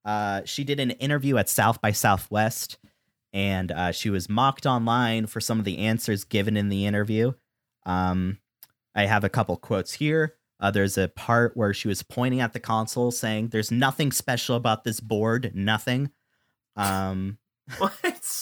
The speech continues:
Speaker 2: Why would you say that? <laughs>
Speaker 1: I don't know. I really don't know. Uh, there was a section where, uh, she couldn't remember the name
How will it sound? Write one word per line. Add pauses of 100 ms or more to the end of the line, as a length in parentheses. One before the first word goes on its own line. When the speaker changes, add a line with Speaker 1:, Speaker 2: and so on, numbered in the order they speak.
(360)
Speaker 2:
Why
would
you
say
that? (100)
<laughs>
Speaker 1:
I
don't
know.
I
really
don't
know. (500)
Uh, (440)
there
was
a
section
where,
uh,
she
couldn't
remember
the
name